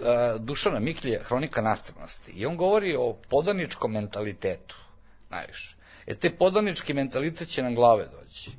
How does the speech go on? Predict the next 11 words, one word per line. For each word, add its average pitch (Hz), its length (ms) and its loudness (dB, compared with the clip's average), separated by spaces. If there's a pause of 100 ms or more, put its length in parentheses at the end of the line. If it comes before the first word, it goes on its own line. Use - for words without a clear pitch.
(480)
Znaš, - 340 -6
e, - 40 -16 (440)
ovaj, 98 520 -2 (300)
mislim 147 340 -6
da 127 100 2
mi 135 180 0
to 120 380 4 (200)
imamo 98 560 -2 (320)
u 104 220 -6
svom 90 300 -4
genu 73 380 -4